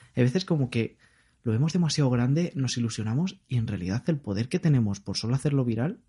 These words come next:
es bastante poco. Porque vale, sí, la has denunciado y la gente le ha cancelado.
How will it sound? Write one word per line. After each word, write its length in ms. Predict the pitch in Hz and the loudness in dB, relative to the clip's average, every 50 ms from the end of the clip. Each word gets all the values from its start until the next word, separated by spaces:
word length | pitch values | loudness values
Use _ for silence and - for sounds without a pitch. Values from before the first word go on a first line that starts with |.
| _ _ - | _ _ -18
es 100 | - 117 | -10 -6
bastante 380 | 123 139 - 165 135 101 95 | -6 -4 -2 -2 -2 -2 -4
poco. 340 | - 117 117 - - - _ _ _ _ _ _ _ _ _ _ | -4 -6 -6 -6 -8 -18 _ _ _ _ _ _ _ _ _ _
Porque 240 | - 113 104 110 113 | -2 -2 0 2 4
vale, 260 | 113 120 120 110 104 | 4 4 4 4 2
sí, 160 | - - 127 | 2 2 2
la 100 | 117 113 110 | 2 2 0
has 60 | 110 | 0
denunciado 520 | 127 123 123 120 120 - 135 139 147 147 - - _ _ _ _ | 2 2 2 2 2 2 2 2 2 -2 -6 -20 _ _ _ _
y 100 | - 123 | 0 0
la 100 | 117 107 | 0 2
gente 260 | - 151 147 139 143 | 2 0 0 2 2
le 80 | 131 131 | 0 0
ha 80 | 127 | 0
cancelado. 560 | - 120 117 110 - 107 95 90 76 50 - | 0 -2 -4 -4 -4 -6 -6 -6 -6 -8 -12